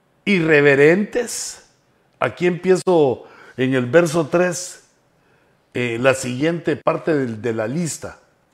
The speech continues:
Sin amor, implacables, calumniadores,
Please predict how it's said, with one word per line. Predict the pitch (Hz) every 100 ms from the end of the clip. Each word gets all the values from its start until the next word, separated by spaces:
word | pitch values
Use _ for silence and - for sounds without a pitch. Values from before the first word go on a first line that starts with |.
| _
Sin | - - 190 185 156
amor, | 143 147 160 196 247 262 - _ _ _ _ _ _ _ _ _ _ _ _ -
implacables, | 196 180 - 185 170 143 - 175 180 214 262 254 - - - _ _ _ _ _ _ _ _ _ _ _ _ _ _ _
calumniadores, | - 151 160 170 160 151 143 147 202 202 175 151 - - -